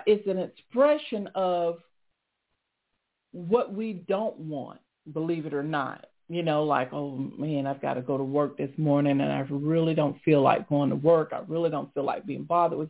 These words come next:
people today like that, like that." Or you might say, "Wow, I'm getting ready to do some stuff, but I really don't wanna be doing it, but I've gotta generate an income from a family." You know, you wake up in different ways, but o-, often it's when,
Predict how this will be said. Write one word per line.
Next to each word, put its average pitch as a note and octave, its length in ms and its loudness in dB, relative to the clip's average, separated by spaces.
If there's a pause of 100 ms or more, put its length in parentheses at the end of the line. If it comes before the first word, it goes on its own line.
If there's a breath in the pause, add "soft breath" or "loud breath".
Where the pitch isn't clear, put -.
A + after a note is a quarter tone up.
(140)
people E3+ 340 -2
today D#3+ 340 4
like D3+ 300 0
that, - 140 0 (320 loud breath)
like C#3+ 280 4
that." D#3 380 4 (260 loud breath)
Or G3+ 120 6
you G#3 120 4
might F#3 320 0
say, E3 200 0
"Wow, D3+ 540 0 (560 soft breath)
I'm D#3+ 300 2
getting F3+ 240 4
ready E3 240 2
to D3+ 180 2
do D#3+ 380 -2 (100)
some D3+ 160 -2 (120)
stuff, E3 320 6 (100)
but C#3+ 100 0
I C3+ 60 2
really D#3 260 2
don't D3 220 -2
wanna D#3 220 0
be D3 160 -2
doing D#3+ 340 -2
it, E3 80 -4
but C#3+ 100 -2
I've C3+ 140 -4
gotta D3 240 0
generate C#3+ 440 -2
an - 60 -6
income F3 600 2
from C#3 200 -4
a - 200 -20
family." F#3+ 680 4 (420 loud breath)
You A3 120 6
know, G3 160 8
you F3+ 240 2
wake D4 300 2
up F#4+ 160 -6
in A3 100 -6
different G3+ 420 -6
ways, E4+ 360 -6
but - 200 -2
o-, G3 140 -2
often A#3 560 -4 (140)
it's A3 320 0
when, G3+ 340 -4